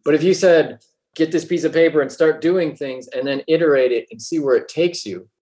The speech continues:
it takes me in directions that I'm always surprised. And so that's true of the whole thing. And then once I, like, sort of know, here's a chunk that's gonna be a chapter,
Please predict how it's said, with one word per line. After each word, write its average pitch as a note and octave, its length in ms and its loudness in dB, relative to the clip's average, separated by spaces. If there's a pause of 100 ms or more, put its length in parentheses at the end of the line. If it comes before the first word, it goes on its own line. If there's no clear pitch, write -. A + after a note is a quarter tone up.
(320)
it E3+ 180 2
takes E3+ 300 -6
me D#3+ 120 0
in D3 60 -2
directions C#3 440 0
that C3+ 100 0
I'm B2+ 220 -2
always C3+ 320 0
surprised. C3 420 -4
And B2+ 100 -16
so E3 80 -6
that's A3+ 240 -2
true G#3+ 200 0
of D3 80 -4
the - 60 -2
whole A#3 320 2
thing. A2+ 420 -10 (360)
And E3 120 0
then D#3+ 400 2
once D3 200 -6
I, C#3 60 -4
like, B2+ 220 -2
sort C3+ 180 -8
of A2 80 -12
know, A#2+ 220 -4
here's B2+ 240 -6
a B2 80 -6
chunk B2+ 320 -6
that's - 160 -8
gonna A#2 160 -6
be G2+ 160 -4
a F#2+ 40 -8
chapter, C#3 600 -6